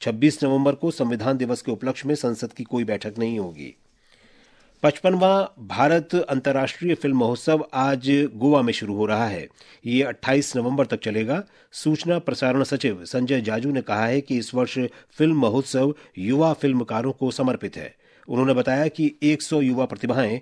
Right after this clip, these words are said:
Creative Minds of Tomorrow प्लेटफॉर्म पर अपनी सृजन क्षमता प्रस्तुत करेंगी। पाकिस्तान के खैबर पख्तूनख्वा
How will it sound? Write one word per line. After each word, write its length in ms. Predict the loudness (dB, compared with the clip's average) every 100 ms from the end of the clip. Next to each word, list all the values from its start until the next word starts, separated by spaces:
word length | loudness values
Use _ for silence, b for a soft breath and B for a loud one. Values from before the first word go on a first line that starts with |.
| B B B
Creative 400 | 2 4 4 -2
Minds 360 | 0 0 0 0
of 140 | -2
Tomorrow 540 | -2 0 2 2 0 -4 -4
प्लेटफॉर्म 500 | -4 -4 -2 -2 0
पर 340 | 0 -2 -2 -10
अपनी 440 | -6 -4 -2 -4 B -12
सृजन 360 | -4 0 0
क्षमता 500 | 0 -4 -2 -4 -6 -10
प्रस्तुत 320 | -8 -8 -2
करेंगी। 480 | 0 0 -2 -8 -16 _ _ b b b b b b 2
पाकिस्तान 500 | 2 2 4 4 4
के 220 | 4 4
खैबर 360 | 4 2 2
पख्तूनख्वा 840 | 2 -2 -2 -2 -2 2 2 2